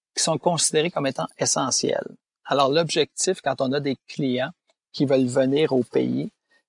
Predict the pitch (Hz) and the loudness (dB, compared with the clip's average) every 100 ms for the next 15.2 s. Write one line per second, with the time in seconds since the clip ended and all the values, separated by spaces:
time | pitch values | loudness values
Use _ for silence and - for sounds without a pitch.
0 | - - - 147 156 - 143 131 117 - | -4 0 2 4 2 0 -2 -2 -2 0
1 | 156 151 156 143 151 135 123 - 143 151 | 2 2 0 0 0 0 -2 -2 0 0
2 | 160 - 131 151 151 143 131 123 - 139 | -4 -6 0 2 2 2 0 -2 0 0
3 | 151 - 147 127 - 160 160 131 165 143 | 0 -2 -2 -2 0 2 2 0 0 0
4 | 123 135 - 143 127 123 113 - 131 131 | 0 -2 -2 -4 -2 -2 0 0 0 -2
5 | 185 - _ _ _ _ _ _ - 185 | -6 -14 _ _ _ _ _ _ 0 2
6 | 170 - 156 139 135 139 175 _ _ - | 2 2 2 2 0 -2 -4 _ _ -2
7 | 127 127 131 123 120 143 131 139 120 127 | 0 0 0 2 2 2 2 -2 -4 -4
8 | 139 143 151 - - 139 117 - 151 135 | -2 -2 -2 -4 -2 -2 -2 0 0 0
9 | - - 175 _ _ _ _ _ 139 139 | -4 -4 -6 _ _ _ _ _ -4 -2
10 | 135 127 139 156 _ _ 143 120 127 123 | 0 0 -2 -4 _ _ -6 0 0 0
11 | - 135 123 - 135 - 143 143 139 135 | -2 -2 0 0 0 -2 -2 0 -2 -2
12 | 131 120 - - 156 _ _ _ _ 131 | -2 -2 -2 -2 -2 _ _ _ _ -8
13 | 120 135 151 - 160 - 139 127 139 147 | -2 0 0 0 0 2 0 0 0 0
14 | 135 127 127 120 - - 127 - 131 - | -2 -2 -2 -2 -4 -4 -6 -4 -4 -4
15 | 160 - | -6 -8